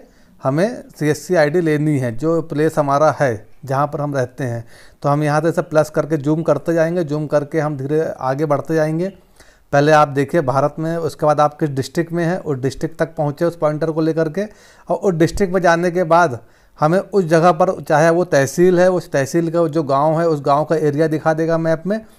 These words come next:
उस एरिया में आपको जा कर के इस पॉइंट को वहाँ पे फिक्स करना है, रखना है, जिससे कि वो पॉइंट वहाँ उस जगह को कैप्चर कर सके। उसके थोड़ा आसपास भी है तो वो चलेगा।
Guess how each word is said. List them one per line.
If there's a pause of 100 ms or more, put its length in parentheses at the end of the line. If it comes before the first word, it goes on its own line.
(300)
उस
एरिया
में
आपको
जा
कर
के
इस
पॉइंट
को (520)
वहाँ
पे
फिक्स
करना
है,
रखना
है,
जिससे
कि
वो
पॉइंट
वहाँ
उस
जगह
को
कैप्चर
कर
सके। (1120)
उसके
थोड़ा
आसपास
भी
है
तो
वो
चलेगा।